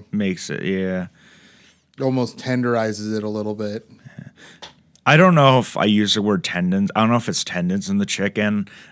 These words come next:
Speaker 1: I just, like, that's one of those words I know I just overuse. I don't know if it's accurate.
Speaker 2: It sounded good enough to me. <laughs>
Speaker 1: Thanks. S-, here's some advice. If you don't know what you're talking about, just be confident.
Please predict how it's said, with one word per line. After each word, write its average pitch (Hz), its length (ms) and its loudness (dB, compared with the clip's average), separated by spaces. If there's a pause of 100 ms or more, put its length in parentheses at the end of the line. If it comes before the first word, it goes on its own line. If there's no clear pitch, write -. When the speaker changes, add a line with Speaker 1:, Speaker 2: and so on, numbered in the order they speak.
Speaker 1:
I 101 120 0
just, 104 300 2
like, 98 120 -2
that's 110 180 2
one 110 140 2
of - 20 0
those 101 180 0
words 92 360 -2
I 85 100 2
know 85 240 -2
I 85 160 -4
just 82 300 -4
overuse. 82 760 -4
I 73 80 -6
don't 90 120 -6
know 80 100 -6
if - 140 -10
it's - 220 -8
accurate. 82 760 -6 (1040)
Speaker 2:
It 160 280 -12
sounded 127 320 -4
good 127 120 0
enough 123 240 -2
to 101 80 -10
me. 117 200 -2
<laughs> - 340 -4
Speaker 1:
Thanks. 196 580 0 (520)
S-, - 260 -8
here's 135 220 4
some 147 100 4
advice. 113 400 4
If 104 120 0
you 107 80 4
don't 113 200 8
know 123 80 6
what 117 40 8
you're 104 180 6
talking 101 420 2
about, 95 320 4
just - 240 -2
be 92 120 2
confident. 80 800 -4